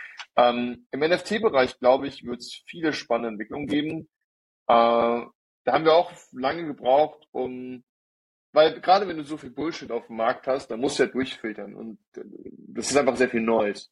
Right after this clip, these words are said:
Und wenn du sehr viel Neues hast, dann musst du ja trotzdem die Frage stellen, okay, was davon hat eigentlich Substanz, was davon ist interessant, was davon ist eben das, was Bullshit ist. Und ich glaube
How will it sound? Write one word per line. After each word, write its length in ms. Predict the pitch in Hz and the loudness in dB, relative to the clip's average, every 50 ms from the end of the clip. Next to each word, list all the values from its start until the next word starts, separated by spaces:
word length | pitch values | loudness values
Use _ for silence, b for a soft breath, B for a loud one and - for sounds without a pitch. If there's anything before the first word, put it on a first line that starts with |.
| _ - | _ -10
Und 120 | 113 113 | -6 -4
wenn 80 | 117 120 | 0 2
du 60 | 127 | 2
sehr 120 | 123 131 | 2 2
viel 120 | 120 123 123 | 2 0 0
Neues 280 | 139 156 170 170 - | 4 4 4 4 2
hast, 140 | 151 131 - | 0 -4 -4
dann 60 | 135 | -4
musst 140 | 131 135 131 | -6 -4 -4
du 20 | 131 | -4
ja 60 | - | -4
trotzdem 220 | - 135 - 131 123 | -4 -6 -6 -6 -12
die 40 | |
Frage 240 | 117 - 131 131 131 | -6 -2 -2 -2 -2
stellen, 160 | - - 123 | -4 -6 -10
okay, 260 | 117 - 143 139 131 b b b b b b b _ _ - | -8 -6 -6 -6 -6 b b b b b b b _ _ 2
was 180 | 143 151 - | 2 2 4
davon 280 | - 170 - - 143 139 | 2 0 0 -2 -4 -6
hat 80 | 135 - | -4 -4
eigentlich 300 | - 131 131 131 123 - | -4 -4 -4 -8 -10 -12
Substanz, 580 | 123 - - - 139 139 139 139 135 - - _ | -16 -14 -8 -6 -4 -4 -4 -6 -12 -16 -8 _
was 260 | - 127 123 - - | 0 2 2 2 0
davon 340 | 139 123 - - 123 120 117 | -2 -2 0 0 -4 -4 -4
ist 160 | 117 - - | -8 -10 -12
interessant, 500 | 110 - - 117 - - 123 123 117 110 | -14 -14 -14 -10 -4 -2 -2 -2 -2 -4
was 140 | 113 113 - | -6 -8 -8
davon 320 | - 113 - - 107 107 | -8 -12 -12 -12 -12 -12
ist 160 | 107 104 - 101 | -12 -14 -14 -14
eben 180 | 107 101 107 | -12 -10 -6
das, 180 | 101 104 - - | -6 -6 -6 -8
was 100 | 95 - | -10 -6
Bullshit 360 | - - 113 - - 98 - | -4 -4 -2 -2 -6 -8 -10
ist. 160 | - - - | -10 -16 -12
Und 80 | - 117 | -10 -10
ich 100 | 113 - | -4 2
glaube 380 | - 127 139 139 147 143 143 | 4 4 6 6 6 6 6